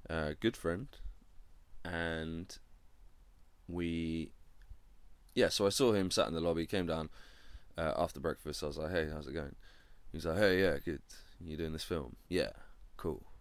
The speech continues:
Sweet. Nice. Yeah." Then this American Polish girl arrives, and she's, like, wearing a fucking bikini and Converse, and her, she was another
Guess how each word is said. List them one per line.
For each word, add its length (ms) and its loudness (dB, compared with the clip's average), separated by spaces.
Sweet. 320 -6
Nice. 520 -10
Yeah." 220 -4
Then 180 0
this 220 0
American 600 0
Polish 400 6
girl 240 8
arrives, 520 6
and 340 -4
she's, 260 -2
like, 300 0
wearing 220 8
a 40 0
fucking 480 -2
bikini 640 2
and 240 -4
Converse, 600 2
and 480 -2
her, 540 0
she 200 0
was 420 -2
another 400 2